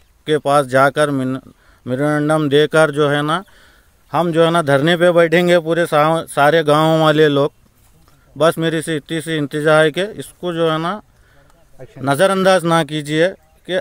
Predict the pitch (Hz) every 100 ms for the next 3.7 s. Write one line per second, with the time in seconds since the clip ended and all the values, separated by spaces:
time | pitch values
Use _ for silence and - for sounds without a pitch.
0 | - 139 - 190 190 - 143 202 196 196
1 | 185 180 175 170 170 151 165 160 160 151
2 | 147 160 - 160 160 156 156 151 147 147
3 | 143 151 139 147 139 139